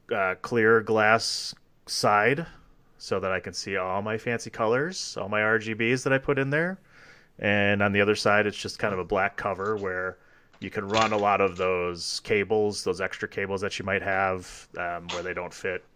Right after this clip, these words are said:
you know, somewhere else, or, you know, those ones that'll, the sats and stuff that'll go towards those hard drives that are kind of underneath. 'Cause on this one, the hard drives are in the front, in the bottom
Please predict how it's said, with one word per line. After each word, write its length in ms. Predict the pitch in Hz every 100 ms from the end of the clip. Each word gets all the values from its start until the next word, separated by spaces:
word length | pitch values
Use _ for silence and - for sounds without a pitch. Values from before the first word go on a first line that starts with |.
| _ 90
you 80 |
know, 100 | 87
somewhere 340 | 87 101 90 90
else, 440 | 95 98 92 -
or, 280 | 87 85 85 - - - _ _ _ _ -
you 100 | 95
know, 100 | 90
those 220 | 95 95
ones 260 | 95 92 98
that'll, 280 | 92 92 82 -
the 80 |
sats 500 | - 107 95 92 90
and 100 | 92
stuff 380 | - 98 90 -
that'll 240 | 95 90 87
go 180 | 90
towards 400 | 87 95 87 85
those 220 | 87 85 -
hard 240 | 95 90
drives 500 | 87 87 85 82 -
that 180 | 92 82
are 220 | 85 80 -
kind 160 | 90
of 80 | 82
underneath. 640 | 85 92 85 92 92 - -
'Cause 220 | 87 82
on 160 | 87 90
this 220 | 110 -
one, 180 | 107 101
the 60 |
hard 220 | 95 95
drives 520 | 90 90 90 87 - - - - _ -
are 360 | 101 101 104
in 80 | 101
the 80 | 92
front, 400 | - 110 113 -
in 100 | 92
the 60 | 90
bottom 500 | 98 117 139 143